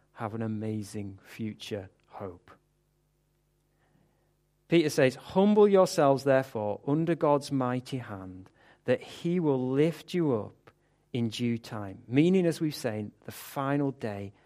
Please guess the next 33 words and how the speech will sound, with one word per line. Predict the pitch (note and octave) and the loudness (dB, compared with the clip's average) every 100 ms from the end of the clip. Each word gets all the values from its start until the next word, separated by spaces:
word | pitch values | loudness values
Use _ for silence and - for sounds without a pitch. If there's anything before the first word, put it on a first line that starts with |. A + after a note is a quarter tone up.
| _ _ | _ _
of | A#2+ | -14
salvation. | - A#2 G#2 G2+ G2+ F#2+ G#2+ B2+ | -10 -8 -6 -8 -10 -10 -4 2
One | G#3 | 2
of | G3+ | 2
Peter's | F3+ E3+ C#3+ | 0 -2 -2
main | C#3 C#3 C#3+ | 2 4 4
focuses | C3+ - C3+ C3+ - A2+ - | 2 0 0 0 -6 -10 -8
throughout | - A#2+ A#2+ A#2+ | -2 2 2 0
this | A#2+ - | -6 -8
letter | A#2 G#2+ - G#2 G#2 _ _ _ _ - | -10 -10 -12 -12 -12 _ _ _ _ -4
is | C3+ C3 | 0 2
that | C#3 | 2
we | C#3 | 0
have | C#3 C#3 | 0 -2
a | C3 | -4
future | - - E3+ F#3 - D#3+ | -8 -6 -6 -6 -8 -10
hope | - - D#3+ G#2+ G2 F3 - - _ _ _ _ _ _ | -10 -6 -4 -2 -4 -10 -14 -20 _ _ _ _ _ _
that | D3+ C#3+ | 4 4
has | - D#3+ E3 | 2 -2 -2
the | - D#3+ | 0 -2
power | - - F#3+ F#3+ B2+ - B2 F#3 - _ _ _ _ | -2 -8 -4 -2 -2 -2 -4 -4 -8 _ _ _ _
to | - D3 | -6 -4
sustain | - D3 - - - E3+ F3 C#3 | -2 -4 -4 -2 2 4 4 2
us | G#2+ C#3+ D#3 - - _ | 0 0 -2 -6 -12 _
through | - - D#3 D3 | -18 2 4 6
the | C3+ | 2
trials. | C#3 C3+ G#2 - - - - _ _ _ _ _ _ - - | 0 -2 -2 -8 -14 -14 -16 _ _ _ _ _ _ -20 -2
So | E3 | 6
D | A#3+ A3 | 12 12
R, | F#3+ E3+ - D#3+ | 12 8 -2 4
D | G3 G3+ F3+ | 6 6 6
A | D#3 D3+ | 8 8
Carson, | C#3+ - E3 D#3+ - C3 G2+ | 4 4 6 6 2 -2 -2